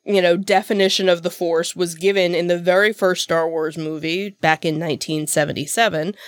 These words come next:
um, where Obi-Wan told Luke Skywalker that the Force is what gives a Jedi his power. It is an energy field created by all living things.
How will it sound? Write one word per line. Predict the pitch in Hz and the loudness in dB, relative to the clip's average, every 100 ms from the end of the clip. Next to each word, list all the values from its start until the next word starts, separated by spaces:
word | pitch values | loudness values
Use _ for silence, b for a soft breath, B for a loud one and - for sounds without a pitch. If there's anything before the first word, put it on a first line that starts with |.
| B B - | B B 0
um, | 165 156 156 180 190 B B - | 2 4 2 -2 -10 B B 0
where | 185 175 | 2 4
Obi-Wan | 185 190 208 190 180 185 | 2 2 2 2 2 0
told | 185 196 180 180 175 170 | 0 2 2 2 -2 0
Luke | 180 185 | 0 0
Skywalker | - 165 165 160 147 - 151 170 180 | 2 2 2 0 -2 -2 -2 -2 -2
that | 170 | -4
the | - - | -2 -2
Force | 190 196 220 240 | 2 2 2 -4
is | 226 | -2
what | 226 - | -4 0
gives | 180 185 | -2 -2
a | 180 | -6
Jedi | 160 165 165 170 | -2 0 2 0
his | 165 170 | -2 -8
power. | - - 175 151 123 127 - B B B | -10 -2 2 2 0 -6 -10 B B B
It | - | -2
is | 175 170 | -2 0
an | 165 - | -4 0
energy | 196 226 208 190 190 | 4 4 2 -2 -2
field | 185 170 175 180 - | 2 4 4 0 -6
created | 196 175 170 165 175 165 | -2 2 2 2 0 2
by | 156 - | 0 2
all | 143 151 156 | 2 2 2
living | 156 160 175 | -2 -2 -4
things. | - 339 202 87 71 | 0 2 2 0 -8